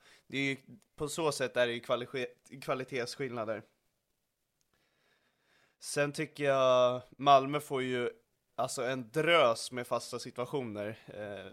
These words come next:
många farliga lägen på frisparkar, eh, hörnor en hel del.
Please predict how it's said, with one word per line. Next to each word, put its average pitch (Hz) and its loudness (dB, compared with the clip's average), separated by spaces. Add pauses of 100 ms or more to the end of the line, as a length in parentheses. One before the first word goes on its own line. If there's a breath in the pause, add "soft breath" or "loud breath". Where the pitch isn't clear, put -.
(120)
många 135 -2
farliga 127 2
lägen 117 0
på 131 -16
frisparkar, 127 2 (140)
eh, 110 -2
hörnor 127 0
en 127 -2
hel 127 -4
del. 123 -4